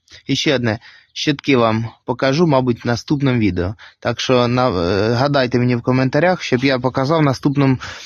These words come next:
е, відео ці ж самі щитки. Я думаю, вам, е, буде цікаво, в якому вони зараз стані.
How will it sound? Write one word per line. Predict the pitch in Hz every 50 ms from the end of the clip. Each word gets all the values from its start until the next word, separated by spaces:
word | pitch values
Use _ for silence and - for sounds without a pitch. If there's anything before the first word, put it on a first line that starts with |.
| - - - - -
е, | 76 - 123 123 120 120 120 120
відео | 131 170 170 143 135 127 120 120 120 120 113 113 - - - - 139 135 131
ці | - - 127
ж | 120 - - - -
самі | - - 135 131 127 127 120
щитки. | - - 127 123 - - - 90 67 110 - - _ _ _ _ -
Я | 127 123 123
думаю, | 131 135 131 127 127 127 127 123 120 113 107 - -
вам, | - 117 113 117 120 123 127 123 117 - - _ _ _ - - - - - - - - _ _ -
е, | - 76 95 107 113 120
буде | 120 120 131 139 131 135
цікаво, | 123 - - 139 - 135 120 113 110 110
в | 110
якому | 117 117 - - 139 135 127
вони | 123 120 117
зараз | 110 110 117 113 117 120 113
стані. | - - - - 95 76 76 98 98 98